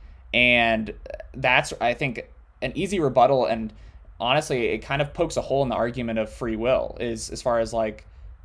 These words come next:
it, it wouldn't ma-, it, to me, it doesn't make a whole lot of sense it, that God, if he could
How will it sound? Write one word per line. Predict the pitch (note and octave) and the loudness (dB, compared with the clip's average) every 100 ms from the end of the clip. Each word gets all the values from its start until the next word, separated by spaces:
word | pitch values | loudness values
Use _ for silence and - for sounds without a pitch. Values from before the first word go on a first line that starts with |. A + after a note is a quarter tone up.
| - - - - - | -20 -20 -20 -20 -6
it, | B2+ | -2
it | D#3 | 2
wouldn't | F3 F3+ | 2 2
ma-, | E3 | 0
it, | C#3+ C#3 | 0 -2
to | - | -4
me, | D3+ F3 | 0 2
it | B2+ | 4
doesn't | C#3+ C#3+ | 2 2
make | B2 A#2+ - - | -2 -4 -8 -10
a | - | -6
whole | D3 | 0
lot | C3+ | 0
of | |
sense | A#2+ C3+ - | 0 -6 -6
it, | B2+ - - - - - | -6 -6 -10 -20 -14 0
that | A2 A2+ | 0 2
God, | B2+ A#2+ A#2+ A#2 A2+ - - - - - - - - | 0 2 2 0 -4 -12 -18 -18 -20 -20 -18 -10 -6
if | D3+ | -2
he | D#3+ | -2
could | - E3+ D#3+ C3+ A2+ A2+ | -4 2 4 4 4 -2